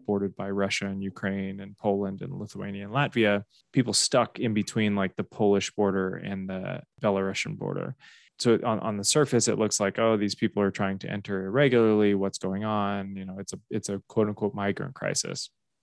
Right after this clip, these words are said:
It's about four thousand-ish. It, like with many of these stories, there's just, like, so much more that led up to this that I think are, make what's going on now, like,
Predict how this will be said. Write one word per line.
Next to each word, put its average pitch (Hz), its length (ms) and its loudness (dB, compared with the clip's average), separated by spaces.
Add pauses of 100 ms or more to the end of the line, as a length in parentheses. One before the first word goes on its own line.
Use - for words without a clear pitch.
(580)
It's - 100 -18
about - 200 0
four 113 240 6
thousand-ish. 101 1400 0 (260)
It, 139 120 -4
like 120 220 0
with 113 120 -2
many 139 220 6
of 110 100 4
these 104 140 2
stories, 101 400 2
there's 104 180 -4
just, - 220 -4
like, 101 240 -8
so 110 440 2
much 95 340 -6
more 98 240 -4
that 95 140 -8
led 98 220 -2
up 101 160 -4
to 120 140 -4
this 135 280 2
that 107 100 0
I 101 80 2
think 104 240 -6
are, 95 320 0 (680)
make 113 420 2
what's 107 160 2
going 104 240 0
on 95 160 0
now, 95 420 0 (500)
like, - 240 -10